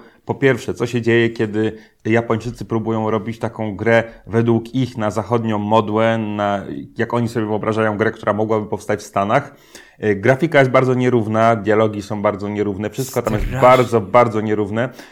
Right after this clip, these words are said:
Speaker 1: e, bo nie wiem, te efekty cząsteczkowe przy, przy czarach i w ogóle wyglądają super. E, tam była na początku
Speaker 2: Ale
Speaker 1: walka
Speaker 2: mimika ryja to jest tragedia.
Speaker 1: Tak, na początku była walka ze smokiem. Smok na przykład też wyglądał bardzo fajnie, ale te modele postaci to są jak, kurczę, żywcem wyjęte z P S trójki.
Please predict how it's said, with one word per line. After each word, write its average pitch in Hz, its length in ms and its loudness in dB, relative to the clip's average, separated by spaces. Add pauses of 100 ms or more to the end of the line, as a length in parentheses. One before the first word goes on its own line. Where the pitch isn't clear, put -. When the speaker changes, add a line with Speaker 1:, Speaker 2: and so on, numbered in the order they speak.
(120)
Speaker 1:
e, 110 120 -4
bo 123 120 4
nie 143 80 2
wiem, 120 120 2
te 113 120 -2
efekty 104 320 0
cząsteczkowe 113 600 -2
przy, - 280 -2
przy - 160 -14
czarach 113 360 4
i 98 60 -10
w 98 40 -6
ogóle 110 180 -2
wyglądają 113 420 0
super. 113 500 0 (240)
E, 107 260 2
tam 113 200 -2
była 113 120 2
na 113 80 0
początku 113 360 -6
Speaker 2:
Ale 160 80 4
Speaker 1:
walka 240 200 6
Speaker 2:
mimika 233 320 2
ryja 254 300 -2
to 226 120 -4
jest 233 180 -10
tragedia. 139 460 -4
Speaker 1:
Tak, 135 320 4
na 113 80 0
początku 131 380 -4
była 120 120 4
walka 123 280 0
ze 120 120 0
smokiem. 120 500 -2 (280)
Smok 156 360 -2
na 131 80 -2
przykład 127 320 -2
też 139 160 -2
wyglądał 127 380 0
bardzo 123 280 0
fajnie, 120 560 0
ale 127 220 2
te 127 240 -4
modele 135 300 2
postaci 143 460 -2
to 143 120 -4
są 139 220 -6
jak, 131 340 -8
kurczę, 143 320 -4
żywcem 131 380 -4
wyjęte 120 320 -2
z 139 60 -14
P 135 140 -4
S 156 140 -4
trójki. 127 480 0